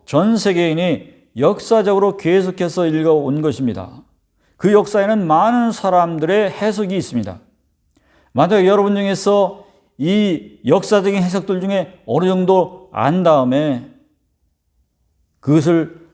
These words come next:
처음 읽는 사람이 나름대로 해석하는 소리를 또한 듣는다고 한다면 그것이 얼마나 어리석고 곡해할 수 있는 정도인지를 알게 될 것입니다.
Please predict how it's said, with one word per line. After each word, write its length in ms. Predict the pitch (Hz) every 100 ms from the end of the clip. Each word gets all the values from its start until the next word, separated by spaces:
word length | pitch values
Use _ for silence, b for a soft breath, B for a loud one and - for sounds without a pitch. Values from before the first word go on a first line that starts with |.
| _
처음 440 | - 202 226 233
읽는 360 | 175 170 202 214
사람이 400 | 190 180 175 180
나름대로 400 | 147 156 160 160
해석하는 540 | 143 190 190 - 202 190
소리를 320 | 180 180 175
또한 240 | 170 170
듣는다고 400 | - 135 139 131
한다면 640 | 123 113 117 147 113 - - _ _ _ _
그것이 220 | - 127 143
얼마나 540 | 113 107 131 170 180
어리석고 960 | 160 147 170 160 - 175 180 - - _ _ -
곡해할 560 | - 147 - 196 180
수 260 | 180 - 190
있는 320 | 147 165 185
정도인지를 1040 | 165 143 131 120 110 104 131 151 - - _
알게 540 | - 98 113 117 117 117
될 140 | 101
것입니다. 500 | 107 92 95 - -